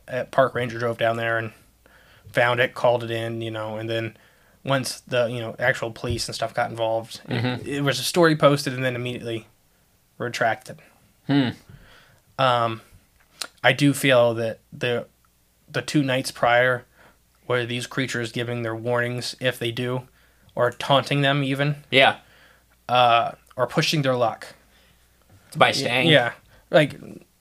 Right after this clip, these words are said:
Speaker 1: they were testing their boundaries with these people.
Speaker 2: Oh, oh, gotcha.
Speaker 1: And
Speaker 2: The
Speaker 1: then the third
Speaker 2: creatures
Speaker 1: night
Speaker 2: were.
Speaker 1: is when they felt brave enough either
Speaker 2: Yeah.
Speaker 1: way. Or they wanted them out of there. And that's the difference I really feel between Dogman and Bigfoot. When we talk about,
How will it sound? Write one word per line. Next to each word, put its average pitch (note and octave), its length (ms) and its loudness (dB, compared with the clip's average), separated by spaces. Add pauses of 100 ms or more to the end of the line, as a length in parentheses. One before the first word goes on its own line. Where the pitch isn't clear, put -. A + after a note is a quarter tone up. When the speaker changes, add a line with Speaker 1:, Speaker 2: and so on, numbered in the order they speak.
Speaker 1:
they D#3+ 140 2
were C#3 120 2
testing C#3+ 380 4
their C3 100 0
boundaries A#2 560 0
with A#2+ 100 -10
these A#2 160 -8
people. A2+ 400 -12
Speaker 2:
Oh, E3+ 240 10
oh, A#2+ 180 4
gotcha. A2 400 4
Speaker 1:
And E2 120 0
Speaker 2:
The C3 80 -2
Speaker 1:
then C3+ 160 2
the B2 80 0
third A#2+ 80 0
Speaker 2:
creatures D3 220 6
Speaker 1:
night C3 340 2
Speaker 2:
were. - 60 -12
Speaker 1:
is B2+ 220 -6
when A#2 180 -6
they A#2 100 -4
felt B2 260 -2
brave B2 280 -2
enough A2+ 340 -6 (140)
either C3+ 220 2
Speaker 2:
Yeah. B2+ 60 0
Speaker 1:
way. B2 320 0 (540)
Or D3 160 4
they C#3 120 4
wanted D#3 220 4
them C3 100 0
out D3+ 200 6
of C3+ 60 0
there. A#2 440 2
And A#2+ 280 -6
that's E3+ 300 6
the D3+ 80 -4
difference C#3 400 2
I B2 160 4
really C3+ 300 2
feel C#3 420 -2 (640)
between B2+ 300 -4
Dogman B2 400 2
and A2+ 100 -4
Bigfoot. A#2 400 -2 (180)
When C3 140 -6
we B2+ 80 -6
talk A#2+ 240 4
about, A#2+ 240 0